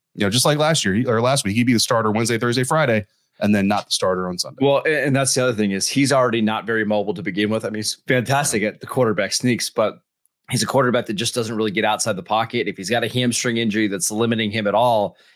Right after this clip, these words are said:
Speaker 1: Mm-hmm.
Speaker 2: especially with that offensive line that could be without several starters, are you putting him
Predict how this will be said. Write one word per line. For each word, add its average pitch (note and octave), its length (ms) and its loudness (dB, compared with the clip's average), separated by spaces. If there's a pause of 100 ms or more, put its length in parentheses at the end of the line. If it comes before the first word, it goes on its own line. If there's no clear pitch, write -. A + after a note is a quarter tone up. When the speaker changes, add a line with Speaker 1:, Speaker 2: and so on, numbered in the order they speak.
(100)
Speaker 1:
Mm-hmm. A2 120 -2
Speaker 2:
especially B2+ 720 2
with A2 160 0
that A2+ 180 2
offensive G#2+ 460 -4
line A2 380 0
that F#2 120 -6
could G#2+ 140 -2
be G#2 80 0
without G#2 420 -2
several A#2 640 0
starters, G#2+ 640 -2 (420)
are G#2 80 0
you G2+ 160 0
putting C3 400 2
him B2+ 460 -2